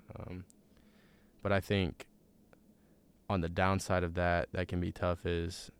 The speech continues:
you know, you go to your mom's house or to your dad's house for a week or every other weekend, and it just depends on how much time you're there, but you may start to get tired of one house and be ready to go to the other house, or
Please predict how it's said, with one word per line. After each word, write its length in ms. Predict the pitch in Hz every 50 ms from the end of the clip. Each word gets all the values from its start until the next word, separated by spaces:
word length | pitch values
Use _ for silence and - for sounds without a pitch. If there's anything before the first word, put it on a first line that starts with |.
| _ _
you 100 | - 101
know, 120 | 98 92 90
you 160 | 90 90 87
go 420 | 90 90 90 90 90 90 90 87 - - - - _ - _ _ _ _ _ - - _ _ _ _ _ - - _ - _ _ _
to 140 | - - 110
your 160 | 107 101 95
mom's 320 | 92 90 90 90 90 90 -
house 260 | 85 85 87 87 -
or 80 | 87 85
to 160 | - - 87
your 100 | 85 85
dad's 340 | 87 90 82 85 85 - -
house 220 | 85 85 85 85
for 220 | - - - 87
a 80 | 85 82
week 400 | 82 82 85 82 85 85 - -
or 320 | 90 87 85 85 85 82 82 -
every 300 | - - 101 87 92 87
other 180 | 87 85 87 85
weekend, 600 | 85 85 85 85 - - 90 87 85 85 85 85
and 340 | 92 87 85 82 85 85 85 - - - - - - - - - _ _ - _ _ - - -
it 100 | - 98
just 180 | 92 95 95 -
depends 300 | 87 - - 90 85 82
on 120 | 87 87
how 100 | 87 85
much 180 | 85 82 80 -
time 240 | - 92 85 85
you're 80 | 80 80
there, 260 | 80 85 87 87 85
but 360 | 80 82 82 82 80 78 - - - - - - - - - - - _ - _ _ _ _ _ -
you 100 | - 98
may 240 | 95 92 87 87 85 - - - - _ - - -
start 300 | - - 113 104 98 -
to 40 | 92
get 220 | 90 92 82 78
tired 320 | - - 98 98 104 104
of 100 | 101 92
one 140 | 104 98 95
house 340 | 98 104 98 98 101 - -
and 80 | 92 87
be 120 | 87 87
ready 200 | 92 92 90 87
to 80 | 85 92
go 180 | 90 95 90
to 60 | 90
the 120 | 87 90 90
other 180 | 98 107 110
house, 380 | 110 120 120 120 120 113 - -
or 240 | 92 85 85 85